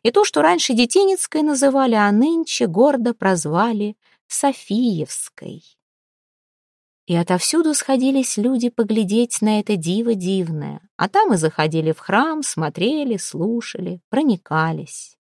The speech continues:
Со временем в Новгород пришла весть, что и в Киеве было решено возвести храм,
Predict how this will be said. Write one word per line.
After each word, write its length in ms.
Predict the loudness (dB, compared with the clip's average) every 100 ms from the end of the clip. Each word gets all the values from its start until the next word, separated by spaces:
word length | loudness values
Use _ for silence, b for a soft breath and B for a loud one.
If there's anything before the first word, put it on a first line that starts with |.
| _ _ _ _ _ _ _ _
Со 180 | -8 -4
временем 480 | 0 4 6 6 6
в 80 | 4
Новгород 500 | 2 0 0 -2 -2
пришла 360 | -6 -2 -2
весть, 320 | 0 0 0 -2
что 320 | -4 0 0
и 80 | -2
в 120 | -8
Киеве 540 | -4 0 2 0 0
было 300 | -2 0 0
решено 420 | 0 -2 -2 -2
возвести 560 | -2 -4 -4 -8 -6 -8
храм, 480 | -6 -2 0 0